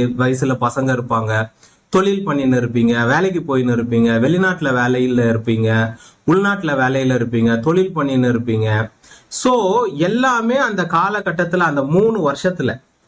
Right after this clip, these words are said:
அஷ்டமத்து சனி காலகட்டம் மிகவும் சோதனையாக இருக்கும். அதுவும் தொழில் பண்றவங்களுக்கு கடுமையா நஷ்டம் ஏற்படும், தொழில் நல்லா ஓடாது, ஒரே பிரச்சனையா இருக்கும், மேல மேல கடன் வாங்குற மாதிரி இருக்கும்.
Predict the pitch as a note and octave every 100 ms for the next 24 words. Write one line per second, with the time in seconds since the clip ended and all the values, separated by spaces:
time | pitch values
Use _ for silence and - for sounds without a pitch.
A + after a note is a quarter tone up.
0 | _ - - G3+ G3 F#3+ D#3+ D#3 D3+ C3+
1 | C#3+ F3 F#3+ C3+ - A#3 F#3 A#3+ D#4+ F4+
2 | F4 G#3 F3+ F3 E3+ D3 C3 A2+ A2 G2
3 | - - - - A#2 D3 F3 E3 D#3+ G3
4 | G#3+ F#3+ F3 F3 F3 E3+ E3 D#3+ F3+ D#3+
5 | D3+ D#3 D#3 D3+ C#3 - D#3 D3+ C#3+ C3+
6 | C#3+ C3+ C#3 C3 C3+ D3+ D3 C3+ C#3 C#3
7 | C3+ C3 C3+ B2+ C3 C3 A#2+ B2+ D#3+ D#3
8 | B2+ D3 D3 D3 C3+ B2+ C3 B2+ C3 C3
9 | C3 B2+ C#3+ - B2 F#3 D3+ C3+ C3 B2+
10 | B2 B2 A#2+ A#2 A#2+ A#2+